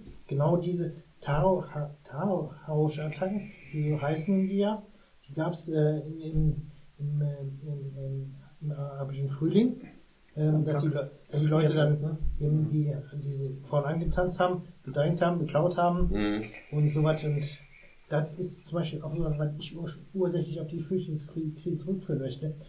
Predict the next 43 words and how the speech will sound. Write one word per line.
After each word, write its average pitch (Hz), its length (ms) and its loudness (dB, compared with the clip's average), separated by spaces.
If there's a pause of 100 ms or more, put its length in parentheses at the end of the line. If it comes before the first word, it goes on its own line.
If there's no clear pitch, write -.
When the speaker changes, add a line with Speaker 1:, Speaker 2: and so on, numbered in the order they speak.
(120)
Speaker 1:
sondern 151 240 0
auch 151 60 -4
die 139 120 -2
Leute, 175 260 6
die 127 260 -2
hier 127 140 -8
reingekommen 127 360 0
sind, 139 280 4
Speaker 3:
Mhm. 180 180 -2 (440)
Speaker 1:
äh, 139 160 -6 (180)
weil 131 140 -6
sie - 140 -4
ihre 131 140 0
ganze 135 220 -2
Menge 135 220 0
nicht, - 240 -4
nicht 135 180 -2
benehmen 127 280 2
können. 151 600 2
Speaker 3:
Mhm. 170 220 -8 (240)
Speaker 1:
Und 156 300 2
generell, 151 680 4
äh, 147 80 -2
generell 143 360 0
ist, - 260 -6
ist - 220 -10
ja 139 140 0
so, 156 120 4
dass 151 200 -2
die 151 100 -6
Kriminalitätsraten, 151 2000 -4
äh, 151 40 -4
ja 139 60 -6 (120)
doch - 160 -10
schon, 139 420 -4 (180)
ähm, 143 140 -6 (140)
dass, 147 200 -8 (120)
dass - 340 -14 (160)
sich 143 160 -10
da 147 160 -6
ziemlich 156 280 -2
viel 156 140 -4
tut 202 360 2